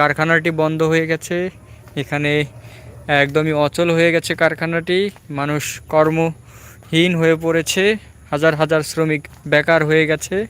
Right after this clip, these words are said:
শুধু এই সাভারের এই কারখানাটি নয়, সারা দেশে,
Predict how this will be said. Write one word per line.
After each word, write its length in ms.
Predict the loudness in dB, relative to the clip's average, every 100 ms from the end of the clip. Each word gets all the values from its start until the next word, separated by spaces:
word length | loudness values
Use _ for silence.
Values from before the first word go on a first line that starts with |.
| -10 -20 -20 -14 -6
শুধু 280 | -2 0 0 0 2 4
এই 120 | 4 2 -2 -4 -6
সাভারের 460 | -2 0 2 2 0 -2 -2
এই 80 | -2 -2
কারখানাটি 480 | -2 -2 -8 -6 -4 -2
নয়, 140 | -2 -4
সারা 340 | -2 0 2 2 0 -6 0
দেশে, 300 | 2 2 0